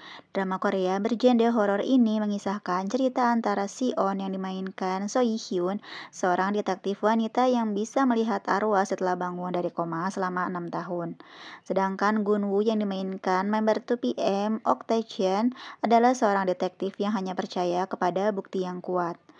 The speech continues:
Kedua detektif mulai memahami satu sama lain saat membantu arwah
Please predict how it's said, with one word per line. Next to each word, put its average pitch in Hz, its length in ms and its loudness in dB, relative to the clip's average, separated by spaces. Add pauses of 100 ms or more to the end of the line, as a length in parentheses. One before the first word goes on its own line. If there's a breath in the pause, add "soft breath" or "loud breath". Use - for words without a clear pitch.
(360 loud breath)
Kedua 247 240 8
detektif 247 640 2
mulai 240 320 4
memahami 226 480 0
satu 190 240 -4
sama 180 320 -4
lain 180 320 -4
saat 185 240 2
membantu 196 500 -4
arwah 247 320 2